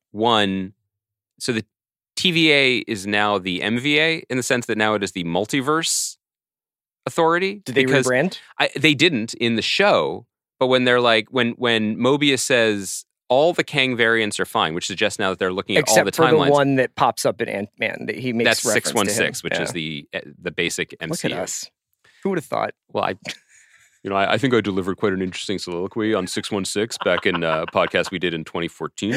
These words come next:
Speaker 2: Which podcast number was that?
Speaker 1: Uh, <laughs>
Speaker 2: Yeah.
Speaker 1: six one six. Um, so it seems like they're watching that now.
Speaker 2: It would be funny to go back to podcast six one six
Speaker 1: Just grab
Speaker 2: and
Speaker 1: it.
Speaker 2: then start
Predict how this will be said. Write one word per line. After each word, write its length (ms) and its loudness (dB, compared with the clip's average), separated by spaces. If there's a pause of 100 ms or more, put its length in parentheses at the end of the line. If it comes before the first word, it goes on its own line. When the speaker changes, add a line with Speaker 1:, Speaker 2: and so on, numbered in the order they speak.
(140)
Speaker 2:
Which 260 -2
podcast 400 4
number 300 -2
was 160 -4
that? 280 -2
Speaker 1:
Uh, 240 4
<laughs> 20 -2
Speaker 2:
Yeah. 80 -4
Speaker 1:
six 540 -4
one 140 -8
six. 420 -4 (520)
Um, 520 4 (1200)
so 220 4
it 60 4
seems 240 2
like 140 4
they're 160 6
watching 400 2
that 220 2
now. 200 2
Speaker 2:
It 60 4
would 120 6
be 80 2
funny 240 2
to 80 2
go 180 0
back 220 0
to 100 -20
podcast 420 0
six 300 -6
one 200 -4
six 440 -6 (220)
Speaker 1:
Just 160 -14
grab 160 0
Speaker 2:
and 100 2
Speaker 1:
it. 40 2
Speaker 2:
then 320 2 (100)
start 560 0